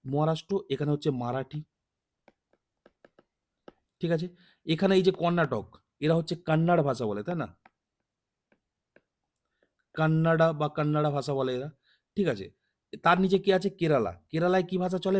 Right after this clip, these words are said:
মালায়ালাম। এরা সবাই কিন্তু হচ্ছে তোমার ক্লাসিক্যাল ল্যাঙ্গুয়েজ, ঠিক আছে? তারপরে দেখো এখানে আছে তামিলনাড়ু, তামিলেতে কি ভাষা চলে? তামিল, ঠিক আছে? তারপরে দেখো এই অন্ধ্রপ্রদেশ বা হচ্ছে তেলেঙ্গানা, এখানে কি চলে? এখানে চলে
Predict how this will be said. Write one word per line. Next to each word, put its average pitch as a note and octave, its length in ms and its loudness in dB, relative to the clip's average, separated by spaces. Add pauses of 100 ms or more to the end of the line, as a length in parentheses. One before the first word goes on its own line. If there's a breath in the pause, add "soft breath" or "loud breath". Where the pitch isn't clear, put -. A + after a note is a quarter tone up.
(120)
মালায়ালাম। C3+ 400 0
এরা F#3 100 0 (140)
সবাই G3+ 240 2 (120)
কিন্তু F#3+ 300 -2
হচ্ছে F#3 220 -4 (100)
তোমার F#3+ 200 -2 (520)
ক্লাসিক্যাল E3 480 2 (100)
ল্যাঙ্গুয়েজ, F#2 380 -6 (840)
ঠিক F3+ 140 0
আছে? E3 120 -2 (420)
তারপরে F#3 420 4
দেখো F#3+ 180 0
এখানে F3 200 0
আছে F#3 100 -2 (100)
তামিলনাড়ু, C#3 440 2 (120)
তামিলেতে E3+ 440 -2
কি F#3 140 -4
ভাষা F3 240 -2
চলে? F3 160 -4 (1200)
তামিল, A#2+ 300 0 (540)
ঠিক F#3 100 -2
আছে? F3+ 100 0 (100)
তারপরে F3+ 340 2
দেখো F#3 140 2 (160)
এই F3 60 0 (200)
অন্ধ্রপ্রদেশ F3+ 560 4 (120)
বা D#3+ 140 2
হচ্ছে E3+ 180 -4 (100)
তেলেঙ্গানা, A#2+ 520 -2 (440)
এখানে F#3+ 320 2 (100)
কি F#3 160 -6
চলে? G3 140 4 (120)
এখানে E3+ 280 -2
চলে F3 140 -2